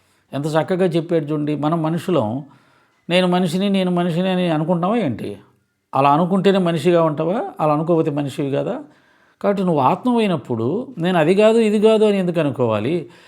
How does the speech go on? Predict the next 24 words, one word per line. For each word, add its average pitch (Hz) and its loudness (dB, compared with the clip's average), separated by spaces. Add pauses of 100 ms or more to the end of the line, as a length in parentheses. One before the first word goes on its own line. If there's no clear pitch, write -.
(120)
లేకపోతే, 170 4
"అహం 151 2
బ్రహ్మాస్మి, 190 2
అహం 175 2
బ్రహ్మాస్మి, 185 0
అహం 175 0
బ్రహ్మాస్మి" 175 -2
అని 160 -4
ఎందుకు 170 0
అనుకోవాలి? 98 -6 (1160)
అయితే 120 -2
ఇది 151 -2
సాధనా 123 -2
మార్గంలో 160 0 (640)
<clears throat> 226 8
ప్రాథమిక 156 2
దశలో 156 0 (400)
అలా 120 4
అనుకుంటూ, 147 0
దాని 139 2
లక్షణాలు 127 -2
తెలుసుకుంటూ, 147 -4
ఆ 160 2
లక్షణాలను 135 -2